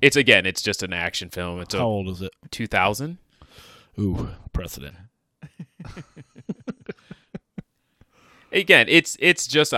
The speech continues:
Speaker 1: it's on the lines of, like, the Raid Redemption. It's not a, as frenetic as Raid Redemption, but it's just, it's a, just another action film,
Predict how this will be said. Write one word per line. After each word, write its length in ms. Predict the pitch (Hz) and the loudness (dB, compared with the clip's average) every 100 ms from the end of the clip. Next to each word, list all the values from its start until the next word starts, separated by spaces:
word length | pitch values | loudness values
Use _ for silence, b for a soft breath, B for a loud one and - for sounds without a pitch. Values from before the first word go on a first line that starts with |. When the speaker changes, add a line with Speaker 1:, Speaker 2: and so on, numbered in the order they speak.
| - | 2
Speaker 1:
it's 160 | 156 | 2
on 220 | 139 127 123 | 4 2 2
the 100 | 113 | 2
lines 320 | 107 107 104 | 2 2 -2
of, 100 | 92 | -4
like, 280 | 95 92 - | -4 -4 -6
the 500 | 90 87 87 85 87 _ _ _ _ - | -4 -2 -4 -6 -12 _ _ _ _ -4
Raid 240 | 175 120 | 4 4
Redemption. 360 | 214 98 92 - | 4 -2 -2 -6
It's 140 | 110 | -4
not 180 | 127 113 | 2 2
a, 140 | 95 98 - | 0 -6 -10
as 260 | 78 95 - - | -8 -8 -8 -10
frenetic 520 | - 101 98 101 104 | -6 -4 -2 0 0
as 140 | 95 | -2
Raid 200 | 104 104 | -2 -2
Redemption, 520 | 104 104 104 - 131 - | -2 -2 -4 -6 -8 -6
but 240 | 92 - _ b b b b - | -8 -8 _ b b b b -12
it's 140 | - | -8
just, 240 | 104 - - | -6 -6 -8
it's 180 | 98 - | -8 -6
a, 40 | |
just 240 | 95 95 - | -6 -6 -8
another 260 | 82 80 | -10 -10
action 380 | 82 80 - 80 | -10 -10 -12 -12
film, 380 | 85 85 85 | -12 -12 -12